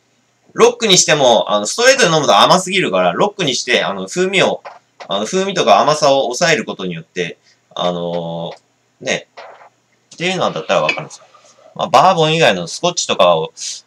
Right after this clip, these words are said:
あの、ロックで飲んでる人はね、ただのカッコつけですね。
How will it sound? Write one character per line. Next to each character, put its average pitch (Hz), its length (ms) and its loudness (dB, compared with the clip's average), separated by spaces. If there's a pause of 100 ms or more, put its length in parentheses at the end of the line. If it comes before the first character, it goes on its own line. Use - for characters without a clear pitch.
あ 80 80 -6
の、 85 140 -8 (420)
ロ 110 140 -4
ッ - 60 -8
ク 104 120 -8
で 92 60 -4
飲 92 140 -4
ん 87 40 -8
で 85 80 -8
る 78 80 -10
人 - 180 -10
は 71 80 -10
ね、 82 180 -14 (200)
た 123 100 -6
だ 123 100 -2
の 95 80 -4
カ - 120 -12
ッ - 60 -16
コ 110 120 -10
つ - 80 -12
け 110 80 -8
で 104 60 -10
す - 160 -14
ね。 - 100 -20